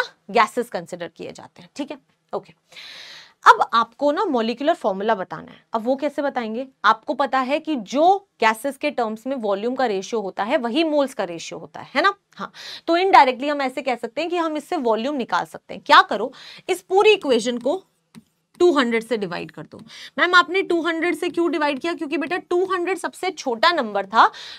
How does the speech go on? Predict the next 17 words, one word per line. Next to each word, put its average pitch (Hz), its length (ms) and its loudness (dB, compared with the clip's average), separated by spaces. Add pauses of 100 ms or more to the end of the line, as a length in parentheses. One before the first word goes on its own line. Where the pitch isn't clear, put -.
(120)
जो 359 380 4 (280)
इन 359 200 0
सब 349 240 2
से 440 240 2
डिवाइड 220 440 0 (120)
हो 185 120 0
रहा 226 260 6
था, 403 200 0 (280)
जो 269 140 0
इन 277 120 -2
सब 277 140 -4
से 320 200 -2
डिवाइड 214 360 0
हो 185 180 -6
रहा 220 240 2
था 403 180 4 (340)
और 320 160 6